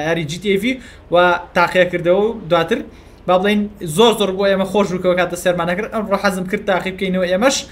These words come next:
ئازان و خۆشەویستان، لێرەوە ڕێز و خۆشەویستم بە کاکە میری عەزیز و خۆشەویست و فکرەکەی ئەمان بەکارهێنا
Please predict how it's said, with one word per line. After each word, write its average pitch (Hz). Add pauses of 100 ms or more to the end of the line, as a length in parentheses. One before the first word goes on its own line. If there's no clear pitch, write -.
(260)
ئازان 185
و 196
خۆشەویستان، 208 (520)
لێرەوە 190
ڕێز 185
و 185
خۆشەویستم 185
بە 180
کاکە 175
میری 185
عەزیز 165
و 165
خۆشەویست 180 (600)
و - (420)
فکرەکەی 175
ئەمان 175
بەکارهێنا 170